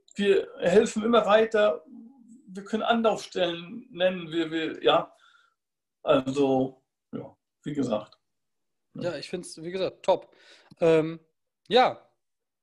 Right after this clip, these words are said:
Speaker 2: Was, was gibt es noch über dieses Projekt zu sagen? Wie kann man dieses Projekt unterstützen? Wen, wen wollen wir jetzt hier mit diesem Podcast erreichen? Also, ich meine, gerade Projekte, die am Anfang stehen, die viel Herzblut, ähm,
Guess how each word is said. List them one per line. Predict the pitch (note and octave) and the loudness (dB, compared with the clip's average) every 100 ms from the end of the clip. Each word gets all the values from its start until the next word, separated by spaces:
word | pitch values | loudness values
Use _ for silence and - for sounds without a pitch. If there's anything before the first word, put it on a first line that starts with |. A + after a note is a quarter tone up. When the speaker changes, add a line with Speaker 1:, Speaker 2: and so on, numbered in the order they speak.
| _ _ _ _ _ _ _ _ _ _ _ _ _ _ _ _ | _ _ _ _ _ _ _ _ _ _ _ _ _ _ _ _
Speaker 2:
Was, | C3+ F#3 - - | -6 -6 -6 -16
was | E3 E3 G3+ - | -6 -2 -2 -4
gibt | A3+ - | -12 -12
es | G3 - | -12 -6
noch | A3+ A3 | -6 -4
über | G3 | -2
dieses | F#3+ F#3+ | -2 -2
Projekt | - F#3 F#3 | -4 -4 -2
zu | F#3 | -2
sagen? | F#3 C#3+ | -2 -2
Wie | F3+ | -6
kann | - A3 | -4 -2
man | A3 G#3 | 0 -2
dieses | G3 F#3 | -6 -12
Projekt | - F#3+ G3+ G3 | -4 2 2 0
unterstützen? | F#3 F3 F3+ - G#3 - D3 C3 C3 | -8 -4 -4 -4 -8 -6 -10 -10 -12
Wen, | B2+ C3+ C#3+ G3+ A3 G#3+ - _ _ _ _ | -20 -6 0 2 0 -4 -12 _ _ _ _
wen | D#3 F#3+ G3+ | -4 -2 0
wollen | F#3 G3 | 0 2
wir | G3 | 2
jetzt | F#3+ F#3+ | -2 -2
hier | - F#3+ F#3 F3 | -2 2 2 0
mit | - F#3 | -4 -8
diesem | F3+ F3 | -8 -4
Podcast | F3+ F3+ - E3+ E3 - | -2 -2 0 -2 -2 -8
erreichen? | - D3+ D#3 D3 B2 A2+ _ _ _ | -4 0 0 0 -8 -16 _ _ _
Also, | D#3+ D3+ D#3+ D#3 _ _ _ - | -6 0 0 -2 _ _ _ -14
ich | F3 D#3+ | -8 -2
meine, | G3 G3+ E3+ D3+ | 2 2 0 0
gerade | F#3+ G#3 | 0 0
Projekte, | - G3+ G#3 | 2 2 2
die | F3+ | -2
am | F3 | -2
Anfang | F#3 A3 A#3 G#3+ | -2 -2 -2 -4
stehen, | - G#3 G#3 G#3 - _ _ | -6 -4 -6 -10 -20 _ _
die | D#3+ E3 E3 E3+ - | -8 -6 -6 -8 -10
viel | - G3+ | -8 -6
Herzblut, | D3+ F#3 A3 - G3+ G3+ G#3 - - | 0 0 0 -6 -6 -4 -6 -10 -12
ähm, | F3+ F3+ F3+ F3+ F3+ | -4 0 2 0 -2